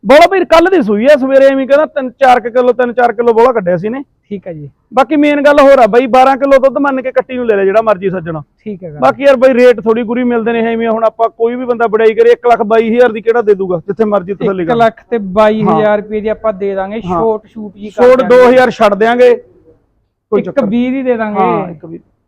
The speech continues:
Speaker 2: ਤਾਂ ਸੱਜਣੋ ਇੱਕ ਲੱਖ ਤੇ ਵੀਹ ਹਜ਼ਾਰ ਦੀ ਦੇ ਦਾਂਗੇ। ਬਾਈ ਕਹਿੰਦਾ ਪਹਿਲਣ ਕੱਟੀ ਆ, ਹਰਿਆਣੇ ਦੀ ਹੈ ਚੀਜ਼ ਦੀ ਗਾਰੰਟੀ ਆ, ਹਰੇਕ ਪਸ਼ੂ ਦੀ, ਇਹਦੀ ਕੱਲੀ ਦੀ ਨਹੀਂ, ਏ ਤੋਂ ਲਾ ਕੇ ਜ਼ੈਡ ਤੱਕ ਪਸ਼ੂਆਂ ਦੀ ਗਾਰੰਟੀ ਹੋਊਗੀ। ਚੋਣ ਚਪਾਉਣ ਦੀ ਕਿਵੇਂ?
Speaker 1: ਜਮਾਂ ਬਾਈ ਮੰਨ ਕੇ ਵੀ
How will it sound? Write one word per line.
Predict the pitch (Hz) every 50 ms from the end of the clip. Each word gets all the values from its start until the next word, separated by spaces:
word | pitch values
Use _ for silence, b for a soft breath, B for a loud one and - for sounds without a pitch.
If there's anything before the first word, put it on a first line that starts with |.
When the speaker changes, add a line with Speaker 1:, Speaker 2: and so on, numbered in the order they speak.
| _
Speaker 2:
ਤਾਂ | 240 254 247
ਸੱਜਣੋ | - - 247 247 202 202 247 269 285 294
ਇੱਕ | 277 - - - 277
ਲੱਖ | 269 269 269 269 -
ਤੇ | 226 240 294 302
ਵੀਹ | 233 208 175 160 156 208 240 277 320 302
ਹਜ਼ਾਰ | 285 285 277 277 269 262
ਦੀ | 247 240 269 254
ਦੇ | 240 226
ਦਾਂਗੇ। | 220 226 240 254
ਬਾਈ | 254 220 254 247 247
ਕਹਿੰਦਾ | 254 262 294
ਪਹਿਲਣ | 294 - - 262 247 240 240 277 302
ਕੱਟੀ | 285 - 254 - _ - 240
ਆ, | 262 277 233 208 220
ਹਰਿਆਣੇ | 220 220 226 226 226 226 233 240 240
ਦੀ | 233 240 233
ਹੈ | 240 254
ਚੀਜ਼ | 247 254 254 247 226
ਦੀ | 247 233
ਗਾਰੰਟੀ | 196 220 220 220 208 185 - _ 214 202 190
ਆ, | 175 156 143 _ _ _ _ _ _ _ _ _ _
ਹਰੇਕ | 214 233 269 302 320 262 311
ਪਸ਼ੂ | 254 302 285 - 269 269 269
ਦੀ, | 262 262 240
ਇਹਦੀ | 240 247 233 254 285
ਕੱਲੀ | 233 285 247 233 233 247
ਦੀ | 220 254 240
ਨਹੀਂ, | 226 233 247 269 262 - _ _ _ _ _ _ _ -
ਏ | 240 240 247 240 240
ਤੋਂ | 240 254 254
ਲਾ | 240 240 226 220
ਕੇ | 202 226 247
ਜ਼ੈਡ | 226 196 214 233 226 208 185 214
ਤੱਕ | 196 233 220 -
ਪਸ਼ੂਆਂ | 220 208 233 208 190 220 226 226
ਦੀ | 226 208
ਗਾਰੰਟੀ | 226 220 214 202 - 233 214
ਹੋਊਗੀ। | 202 202 202 202 262
ਚੋਣ | - - - 285 269 262 254
ਚਪਾਉਣ | 262 262 247 247 240 233
ਦੀ | 233 220
ਕਿਵੇਂ? | 214 214 -
Speaker 1:
ਜਮਾਂ | - 254 277 302 320 330
ਬਾਈ | 294 233 294 302 320 311 233 - - 262
ਮੰਨ | 254 269 269 262
ਕੇ | 233 277 277
ਵੀ | 269 277 277 277 277 269 269 247